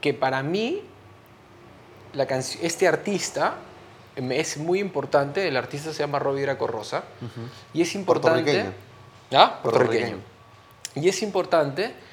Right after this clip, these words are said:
Speaker 1: porque cuando yo empecé a escribir canciones, no tenía ningún referente en castellano que me llamara la atención. O sea, estaba Soda Stereo, probablemente que era lo más cercano, este, estaba Cerati, pero en ese momento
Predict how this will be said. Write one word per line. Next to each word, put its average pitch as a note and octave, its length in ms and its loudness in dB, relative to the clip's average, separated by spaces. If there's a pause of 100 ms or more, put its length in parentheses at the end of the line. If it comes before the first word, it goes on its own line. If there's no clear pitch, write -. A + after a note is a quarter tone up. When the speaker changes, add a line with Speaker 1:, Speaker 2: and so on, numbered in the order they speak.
(500)
Speaker 1:
porque C#3 680 0
cuando C3+ 280 0
yo E3 140 4
empecé G3 300 -2
a - 20 -10
escribir F#3 340 -2
canciones, F3 680 -6 (200)
no E3 260 0
tenía F#3 340 2
ningún D#3 440 -2
referente C#3 600 -4
en D3 80 -8
castellano C3 640 -6
que C3+ 100 -8
me B2 100 -8
llamara G#2+ 320 -6
la A2+ 60 -12
atención. G2 420 -16 (360)
O A#2+ 80 -2
sea, C#3 120 4
estaba D3 300 4
Soda C3 220 -2
Stereo, C3 440 0
probablemente A#2 480 -6
que A#2 80 -6
era A#2 80 -4
lo A2+ 80 -8
más A2+ 160 -8
cercano, A2+ 480 -6 (400)
este, G#2 260 -8
estaba A#2+ 240 0
Cerati, B2+ 560 -2 (300)
pero F3+ 140 2
en G3 60 4
ese A3+ 180 -4
momento A3 460 -2